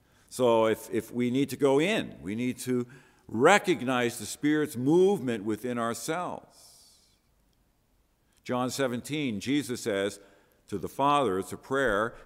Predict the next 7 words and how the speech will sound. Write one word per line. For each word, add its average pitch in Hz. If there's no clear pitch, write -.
he 101
says, 131
"I 151
in 117
them, 127
my 101
disciples, -